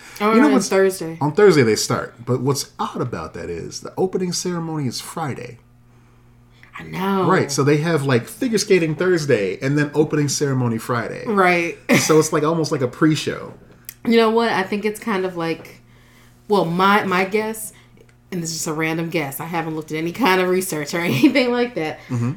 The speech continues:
Speaker 1: but that they have, like, performers that are actually going to be, um, in the opening, uh, ceremony that may actually be, like, competing
Speaker 2: Oh.
Speaker 1: or something.
Speaker 2: Yeah, that's
Speaker 1: Maybe.
Speaker 2: usually, yeah,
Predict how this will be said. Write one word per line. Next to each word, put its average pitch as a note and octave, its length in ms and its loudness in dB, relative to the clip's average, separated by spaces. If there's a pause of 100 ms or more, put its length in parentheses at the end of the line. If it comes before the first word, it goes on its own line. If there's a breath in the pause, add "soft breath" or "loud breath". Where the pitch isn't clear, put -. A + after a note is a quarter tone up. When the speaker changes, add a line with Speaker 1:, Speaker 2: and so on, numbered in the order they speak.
Speaker 1:
but F#3+ 360 4 (200 loud breath)
that F3 500 -4 (180)
they F#3+ 260 2
have, F3 640 -2
like, D#3+ 380 -6
performers B3 920 -4
that F3 120 -6
are E3 100 -4
actually F3+ 460 -4
going E3+ 340 -4
to G3+ 120 -6
be, E3+ 500 -4 (600 loud breath)
um, D#3+ 460 -2
in F3+ 180 -2
the E3 140 -4
opening, F3 760 -6 (300)
uh, D#3+ 300 -6
ceremony G3+ 720 -4
that D#3+ 260 -8
may E3 240 -4
actually F3 460 -4
be, D#3+ 240 -6
like, D3+ 240 -8
competing B3+ 520 -4 (200)
Speaker 2:
Oh. G#3+ 280 0 (200 loud breath)
Speaker 1:
or G4+ 100 -2
something. G4 540 -2
Speaker 2:
Yeah, A#3 160 4
that's A3 180 -2
Speaker 1:
Maybe. G#3+ 100 2
Speaker 2:
usually, A3+ 360 4
yeah, F#3+ 240 2